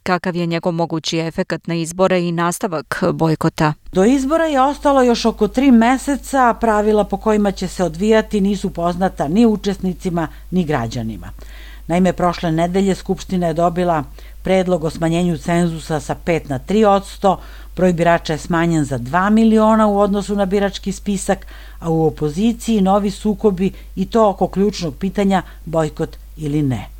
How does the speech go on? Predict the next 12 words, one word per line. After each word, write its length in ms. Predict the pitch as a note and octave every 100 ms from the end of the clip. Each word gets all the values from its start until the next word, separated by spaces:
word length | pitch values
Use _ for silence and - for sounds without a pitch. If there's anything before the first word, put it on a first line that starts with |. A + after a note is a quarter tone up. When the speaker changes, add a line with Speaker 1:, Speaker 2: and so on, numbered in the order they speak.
| - - - - -
Speaker 2:
Deo 200 | E3 E3+
pokreta 440 | E3+ E3 E3+ D#3
Jedan 400 | D3+ D#3+ E3 E3 -
od 160 | C#3+ -
pet 260 | F#3 E3+ D#3
miliona 640 | D3+ C#3 D3 F3 G#3 G#3 - - -
je 180 | D#3+ E3+ -
odlukom 720 | F3+ F#3+ G#3+ A3 A3 G3+ F3+
da 100 | E3+
izađe 480 | E3 F#3 G3+ G3+ F#3
na 160 | E3 D3+
izbore 520 | G3+ G3 G#3 G#3